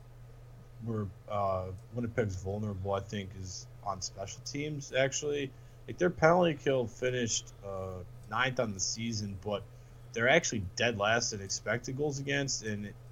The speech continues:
you know, they kinda showed the last twenty-five games, they were at seventy-nine percent. Uh, you know, in Hellebuyck, it is his first playoffs. You never know how that's gonna,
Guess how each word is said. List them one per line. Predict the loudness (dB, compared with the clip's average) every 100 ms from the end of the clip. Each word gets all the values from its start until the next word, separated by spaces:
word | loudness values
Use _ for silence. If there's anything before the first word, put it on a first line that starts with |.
| -16
you | -8
know, | -4 -4
they | -6 -2
kinda | 0 2
showed | 2 0 0 0 -4 -2
the |
last | 2 2 2
twenty-five | -4 -4 0 2 2
games, | -2 -2 -2
they | 0
were | 2 4 2 -2 -16 -6
at | 2
seventy-nine | 6 8 8 6 0 0
percent. | -2 -4 -2 0 0 0 -8 -18 -18 -18 -16
Uh, | -16 -16 -16 -18 -18 -18 -18 -18 -18 -18 -18 -16 -14 -12
you |
know, | -10 -10 -4
in | -2
Hellebuyck, | 12 12 12 12 8 8
it | 2
is | 2 2
his | 0 -2
first | -4 -4 2
playoffs. | 4 8 6 4
You | 2
never | 2 2
know | 2 4
how | 4 4
that's | 4 0 -2
gonna, | -4 -4